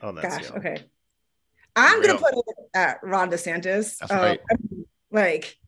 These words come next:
Speaker 1: Sure.
Speaker 2: I was trying to see if it was gonna be a little bit below that in my head, but I'm like, I don't care. White humanitarian bullshit is just like,
Speaker 3: Oof.
Speaker 2: I can't, can't do it. Like,
Speaker 1: <laughs>
Speaker 2: them, like, 'cause the thing is that it's all about glorification of self and not really actually helping.
Speaker 3: One thousand percent.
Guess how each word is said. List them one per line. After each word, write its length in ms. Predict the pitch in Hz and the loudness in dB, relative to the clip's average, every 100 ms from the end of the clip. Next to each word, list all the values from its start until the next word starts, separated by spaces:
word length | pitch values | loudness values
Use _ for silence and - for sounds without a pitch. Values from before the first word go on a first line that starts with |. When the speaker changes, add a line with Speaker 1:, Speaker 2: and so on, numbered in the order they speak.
| _ | _
Speaker 1:
Sure. 260 | - 104 76 | -10 -8 0
Speaker 2:
I 60 | 233 | 4
was 320 | 240 208 - | 4 4 0
trying 320 | 285 254 285 | 0 2 2
to 80 | 311 | 0
see 380 | - 269 247 233 | -4 -8 -6 -2
if 160 | 208 208 | -2 0
it 60 | |
was 160 | 202 196 | -2 0
gonna 180 | 202 196 | 0 0
be 260 | 196 190 | -2 -2
a 80 | 180 | -2
little 220 | 180 202 | 0 0
bit 160 | 202 190 | 0 -4
below 300 | 170 175 208 | -2 0 2
that 380 | 233 226 208 - | 2 2 0 -4
in 80 | 190 | -8
my 120 | 185 | -6
head, 440 | 175 185 190 190 185 | -4 0 2 0 -2
but 120 | 190 | -4
I'm 160 | 180 185 | -4 0
like, 360 | 175 170 165 - _ - 214 | 0 0 -4 -16 _ -20 -2
I 60 | 220 | 4
don't 140 | 214 | 4
care. 160 | 190 165 | 4 0
White 160 | 196 | 2
humanitarian 580 | 240 214 196 202 170 170 | 2 2 0 -2 -4 -4
bullshit 340 | 165 170 170 160 | -6 -8 -8 -8
is 140 | 160 | -8
just 260 | - 151 - | -10 -10 -10
like, 240 | 80 - - - - _ _ _ 95 | -10 -10 -10 -12 -16 _ _ _ _
Speaker 3:
Oof. 120 | 101 135 | -14 -12
Speaker 2:
I 40 | |
can't, 200 | - - - _ _ _ | -10 -10 -10 _ _ _
can't 160 | 240 - | -2 -2
do 80 | 170 | -10
it. 60 | - - | -16 -2
Like, 300 | 185 160 - | 2 2 0
Speaker 1:
<laughs> 360 | 185 - 175 196 | -6 -4 -2 4
Speaker 2:
them, 300 | 262 339 247 | 6 6 4
like, 160 | 285 | 4
'cause 100 | 330 | 2
the 40 | 349 | 2
thing 120 | 349 | 0
is 80 | 339 | 2
that 140 | 339 | 4
it's 100 | 254 | 4
all 180 | 285 320 | 2 2
about 280 | 330 269 202 | 4 4 2
glorification 520 | 208 208 214 185 - | -2 -4 -4 -6 -8
of 60 | 165 | -10
self 380 | 165 147 - - | -6 -6 -8 -6
and 80 | 185 | -4
not 160 | 175 | -2
really 240 | 180 185 160 | -2 -4 -4
actually 400 | 131 151 - 156 | -6 -8 -12 -10
helping. 460 | 135 131 107 101 - | -10 -10 -12 -12 -12
Speaker 3:
One 380 | 95 98 101 104 | -8 -4 -4 -2
thousand 340 | 92 92 82 | -4 -4 -8
percent. 340 | 90 - - | -16 -16 -18